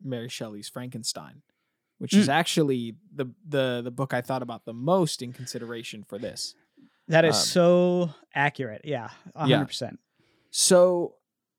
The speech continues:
Speaker 1: I, the, the main purpose that I wanted to introduce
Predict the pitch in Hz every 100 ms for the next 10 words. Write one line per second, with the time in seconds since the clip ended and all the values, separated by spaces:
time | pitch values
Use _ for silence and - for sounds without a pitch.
0 | - 156 165 208 214 - _ _ _ _
1 | _ _ _ _ 160 160 196 180 185 185
2 | 233 262 226 _ - 196 156 143 135 127
3 | 120 117 113 107 110 110 110 104 -